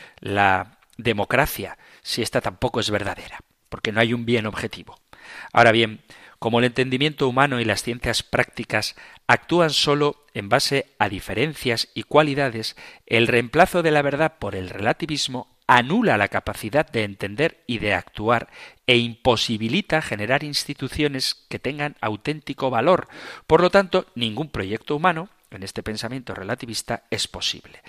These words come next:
Si la verdad no existe y todo es relativo, tenemos que aceptar que lo relativo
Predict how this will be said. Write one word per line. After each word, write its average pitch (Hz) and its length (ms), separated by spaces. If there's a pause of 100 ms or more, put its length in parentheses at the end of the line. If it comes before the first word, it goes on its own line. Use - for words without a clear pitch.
(240)
Si - 180
la 139 120
verdad 101 260
no 95 120
existe - 720
y 104 100
todo 110 560
es - 320
relativo, 127 600 (560)
tenemos 131 340
que - 140
aceptar 139 540 (360)
que 127 240
lo 101 140
relativo 131 640